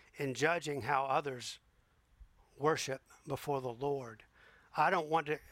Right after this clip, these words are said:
experience spiritual barrenness in my life because of passing judgment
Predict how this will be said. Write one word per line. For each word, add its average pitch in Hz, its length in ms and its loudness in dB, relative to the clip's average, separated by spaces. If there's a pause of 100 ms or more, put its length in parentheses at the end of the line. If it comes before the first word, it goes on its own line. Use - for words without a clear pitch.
(140)
experience 131 960 -2 (260)
spiritual 143 520 0
barrenness 123 580 0
in 123 80 -8
my 120 180 0
life 120 480 -2 (500)
because 120 300 0
of 117 120 -2
passing 123 420 0
judgment 113 460 -4